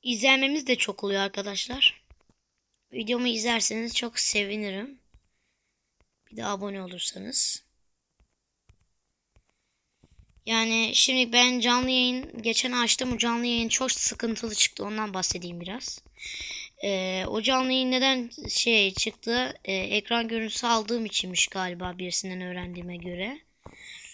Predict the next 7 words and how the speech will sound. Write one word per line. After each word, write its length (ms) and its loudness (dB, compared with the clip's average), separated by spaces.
Ama 540 2
onu 640 0
denemeye 360 2
çalışacağım. 460 0
Belki 260 4
Shorts'tan 460 2
açarım. 560 -4